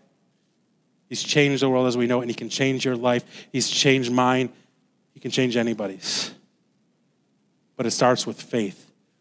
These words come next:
belief in God, that he's greater, more powerful than anything else you could pledge allegiance to in this world. And so it's through confession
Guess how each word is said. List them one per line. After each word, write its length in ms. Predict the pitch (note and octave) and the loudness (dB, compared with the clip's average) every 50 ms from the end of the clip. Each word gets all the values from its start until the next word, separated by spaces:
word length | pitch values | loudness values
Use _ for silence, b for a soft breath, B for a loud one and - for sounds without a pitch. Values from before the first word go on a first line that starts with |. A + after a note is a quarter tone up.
| _ - | _ -4
belief 600 | B2 A#2 A2+ A2+ C3 C#3+ D3+ D3 - - - - - - _ _ _ - | -2 0 2 4 4 4 4 2 0 -4 -10 -12 -16 -20 _ _ _ -6
in 220 | B2+ A2+ A2+ A2 | -6 -4 -4 -4
God, 420 | G#2 A2 G#2+ G2 G2 G2 G2+ - - - - _ _ _ _ _ _ _ _ _ _ _ _ _ _ _ _ _ _ _ _ _ _ _ _ _ | -4 -4 -4 -4 -6 -8 -12 -16 -20 -20 -20 _ _ _ _ _ _ _ _ _ _ _ _ _ _ _ _ _ _ _ _ _ _ _ _ _
that 80 | B2+ | -8
he's 140 | A2 A#2+ G#2 | -6 -6 -6
greater, 440 | F2+ - A#2 A#2 C3 C#3 D3 C#3+ - - - _ _ _ _ _ _ _ - | -4 0 2 4 4 4 2 0 -2 -6 -14 _ _ _ _ _ _ _ -10
more 120 | A2+ G2+ | -10 -10
powerful 600 | - - - C#3 B2 A#2 A#2+ A2+ - A#2+ G#2 - b b b b b | -8 -4 0 2 2 2 2 0 -2 -8 -8 -8 b b b b b
than 120 | b A2+ A#2+ | b 0 2
anything 380 | A#2+ B2+ B2+ A#2+ C3+ B2 A#2 | 2 2 2 0 0 0 0
else 220 | A#2 A2+ A2 - B2+ | 0 0 -2 -4 -6
you 60 | A#2+ | -8
could 160 | - - - | -10 -12 -10
pledge 240 | - - B2 A#2+ A#2 | -6 -4 -4 -4 -4
allegiance 420 | A2 G#2 A2+ A2+ - G#2 - - - | -4 -4 -4 -4 -4 -6 -8 -10 -10
to 120 | - A2 | -10 -12
in 60 | G2+ G#2 | -12 -12
this 180 | G#2+ G#2 - | -12 -12 -12
world. 200 | A2+ G#2 - - _ _ _ _ _ _ _ _ _ _ _ _ _ _ _ _ _ _ _ _ _ _ _ _ _ _ _ _ _ _ | -12 -14 -18 -20 _ _ _ _ _ _ _ _ _ _ _ _ _ _ _ _ _ _ _ _ _ _ _ _ _ _ _ _ _ _
And 100 | - C3 | -4 0
so 100 | - D3 | 2 4
it's 120 | C#3 - - | 4 4 2
through 100 | D3 C3 | 0 0
confession 760 | - C3+ A#2+ - - D#3 D3+ - - - E3+ D#3+ E3 D#3+ | 0 -2 0 2 2 2 4 4 4 4 4 2 2 0